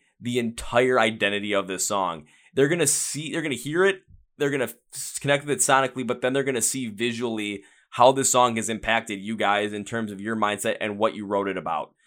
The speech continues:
And then they're gonna be able to connect that even more so, because now they have a visual of it with someone that is connecting to it emotionally as well. It's gonna be one of those things where people are gonna potentially be going crazy in the mosh pit, but they're gonna be doing it with this idea of just, you know,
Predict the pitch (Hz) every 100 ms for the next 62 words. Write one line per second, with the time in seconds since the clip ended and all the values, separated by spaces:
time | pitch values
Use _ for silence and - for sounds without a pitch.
0 | _ _ _ _ 117 123 123 139 143 139
1 | 135 131 123 131 117 117 120 113 107 104
2 | 104 113 117 107 107 107 113 110 117 101
3 | 92 92 113 110 110 110 - 104 90 95
4 | - _ _ 110 117 - 120 117 117 110
5 | 107 - 110 104 101 110 101 113 104 101
6 | 98 98 104 101 87 90 95 87 - _
7 | _ 123 120 156 151 143 131 139 135 123
8 | 131 117 120 123 120 127 120 120 113 113
9 | - 120 117 117 110 113 110 107 123 120
10 | 117 120 110 110 113 - 107 101 - _
11 | _ 131 127 131 135 123 110 120 127 123
12 | 120 107 117 120 113 107 104 95 110 113
13 | 104 107 98 104 95 - _ 113 120 101